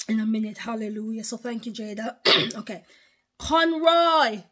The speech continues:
Jones. Kane Siwa. All Things Made New. Yaz daughter. Adiola sings.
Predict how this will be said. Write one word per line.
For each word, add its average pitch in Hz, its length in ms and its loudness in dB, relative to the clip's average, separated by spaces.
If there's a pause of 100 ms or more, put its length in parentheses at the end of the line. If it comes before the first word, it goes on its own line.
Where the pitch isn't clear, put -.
(140)
Jones. 214 1160 -2 (460)
Kane 370 680 2
Siwa. 208 680 -6 (1500)
All 226 260 4
Things 240 380 2
Made 233 300 2
New. 320 680 4 (140)
Yaz 233 600 0 (200)
daughter. 214 840 2 (1000)
Adiola 311 1000 8 (380)
sings. 214 1120 -4